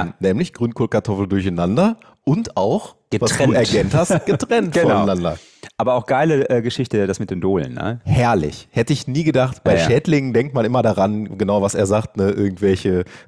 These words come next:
Speaker 2: Mücken, Würmer, Zikaden,
Speaker 1: Ja.
Speaker 2: keine Ahnung. Was ist es? Die Dohle.
Speaker 1: Dohlen.
Speaker 2: Hackt den Grünkohl kaputt.
Speaker 1: Ja.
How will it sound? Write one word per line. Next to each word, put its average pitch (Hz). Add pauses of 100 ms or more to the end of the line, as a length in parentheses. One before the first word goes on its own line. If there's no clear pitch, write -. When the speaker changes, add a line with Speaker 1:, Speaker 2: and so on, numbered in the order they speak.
Speaker 2:
Mücken, 101
Würmer, 107
Zikaden, 104
Speaker 1:
Ja. 101
Speaker 2:
keine 120
Ahnung. 160 (520)
Was 85
ist 82
es? 135 (480)
Die 90
Dohle. 107
Speaker 1:
Dohlen. 87 (240)
Speaker 2:
Hackt -
den 110
Grünkohl 98
kaputt. -
Speaker 1:
Ja. 90